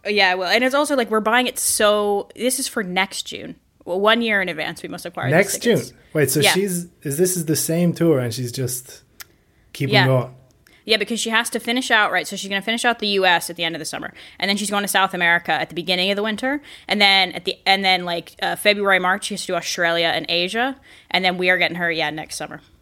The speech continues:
Speaker 2: That's mad.
Speaker 1: Yep.
Speaker 2: So I suppose this is the only way musicians make money anymore, isn't it? Just big tours.
Speaker 1: Yeah, and this is, like,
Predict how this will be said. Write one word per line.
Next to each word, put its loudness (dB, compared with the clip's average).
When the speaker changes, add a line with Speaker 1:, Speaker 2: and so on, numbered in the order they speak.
Speaker 2:
That's -10
mad. -6
Speaker 1:
Yep. -6
Speaker 2:
So 0
I 4
suppose 4
this 0
is 0
the 4
only 4
way 2
musicians -4
make -6
money -2
anymore, -6
isn't -4
it? -8
Just -10
big -6
tours. -8
Speaker 1:
Yeah, 4
and 2
this 2
is, 2
like, 4